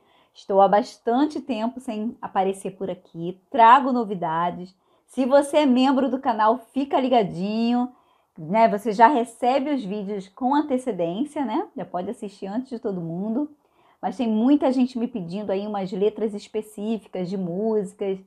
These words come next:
Então, para os membros do canal, talvez eu comece a gravar essas músicas aí que vocês me sugerem com mais frequência, tá bom? Então, fiquem ligadinhos aí, ok? Então, vamos iniciar a nossa aula de hoje.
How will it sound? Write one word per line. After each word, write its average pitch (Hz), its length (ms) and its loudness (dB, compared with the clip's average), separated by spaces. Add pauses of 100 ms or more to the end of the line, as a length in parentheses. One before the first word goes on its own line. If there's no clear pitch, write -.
(420)
Então, 208 240 -4
para 285 280 8
os 254 120 0
membros 269 340 -2
do 262 100 -8
canal, 208 600 -2
talvez 233 440 0
eu 254 280 4 (100)
comece 226 400 -2
a - 20 -2
gravar 202 420 0
essas 226 280 -6
músicas 202 460 -6
aí 196 100 -4
que 190 80 -16
vocês 190 480 -8 (380)
me 220 180 0
sugerem 214 720 0
com 285 380 0
mais 262 380 4
frequência, 185 960 -8
tá 175 100 -6
bom? 214 380 4 (400)
Então, 196 180 -8
fiquem 226 420 -6
ligadinhos 240 720 2
aí, 208 380 -2 (460)
ok? 269 480 2
Então, 269 320 -6 (300)
vamos 190 240 -6
iniciar 220 460 -2
a 185 40 -2
nossa 226 260 -6
aula 175 300 -2
de 240 160 -4
hoje. - 340 -14